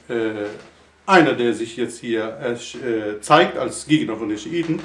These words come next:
Er sagt, "Wir wollen nicht von den ersten und zweiten und dritten Khalifa reden." Wer kam nach dem dritten Khalifa? Sagt Imam Ali. Wer kam nach Imam Ali? Sagt Muawiyah. Sagt, "Wer kam nach Muawiyah?" Sagt Yazid.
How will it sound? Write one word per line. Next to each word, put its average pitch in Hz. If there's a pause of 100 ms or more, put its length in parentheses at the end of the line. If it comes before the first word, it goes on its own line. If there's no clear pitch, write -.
(1080)
Er 185
sagt, 214
"Wir 220
wollen 220
nicht 233
von 202
den 180
ersten 196
und 165
zweiten 180
und 151
dritten 160
Khalifa 147
reden." 107 (1200)
Wer 226
kam 196
nach 156
dem 156
dritten 147
Khalifa? 165
Sagt 151
Imam 120
Ali. 131
Wer 226
kam 208
nach 180
Imam 156
Ali? 175
Sagt 175
Muawiyah. 135
Sagt, 202
"Wer 226
kam 208
nach 196
Muawiyah?" 185
Sagt 180
Yazid. 151